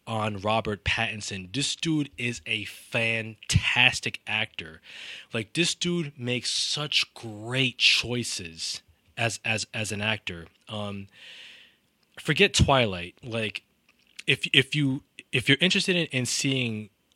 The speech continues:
the best of Robert, Robert Pattinson, what he's really capable of bu-, in front of the camera, I encourage you to check out the following films. Um, if you, if you have Amazon Prime,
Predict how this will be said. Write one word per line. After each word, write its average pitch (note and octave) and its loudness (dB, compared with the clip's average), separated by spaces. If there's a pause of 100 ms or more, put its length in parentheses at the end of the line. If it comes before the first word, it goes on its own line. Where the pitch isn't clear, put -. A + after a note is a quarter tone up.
(400)
the A#2+ -2
best A#2+ 2
of A2 0
Robert, A2 -2
Robert G#2 0
Pattinson, B2 0
what G#2+ 0
he's F#2+ -2
really A#2+ 2
capable C3+ -2
of C#3 -2
bu-, - -6 (200)
in G#2 -4
front A#2+ -2
of A2+ -8
the A2+ -10
camera, C3+ -2 (460)
I A#2 0
encourage C#3 2
you E2+ -6
to - -4
check C3+ 4
out A#2+ -8
the G#2 -6
following G#2 -2
films. F2+ -6 (680)
Um, A#2 0
if C3 -4
you, C3+ 2
if B2 -4
you B2 2
have A2+ 2
Amazon A#2 -2
Prime, G2 -6